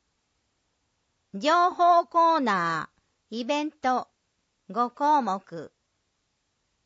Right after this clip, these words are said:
一、市民スペース。二、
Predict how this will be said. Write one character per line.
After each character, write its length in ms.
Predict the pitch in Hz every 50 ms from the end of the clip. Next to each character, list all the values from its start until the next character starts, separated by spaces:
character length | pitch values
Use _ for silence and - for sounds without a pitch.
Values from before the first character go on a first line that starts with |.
| _ _ _ _
一、 540 | - 214 214 214 _ 247 269 262 247 - - _ _ _ _ _ _ _ _ _ _ _
市 320 | _ - - 254 277 277 285
民 320 | 302 320 330 330 330 339
ス 200 | - - 294 302
ペ 320 | 254 - 320 311 294 254 240
ー 40 |
ス。 360 | 208 - - - 160 143 - - _ _ _ _ _ _ _ _ _ _ _ _ _ _ _ _ _ _ _ _ _ _ _ _ _ _ _ 214
二、 300 | 226 240 233 220 -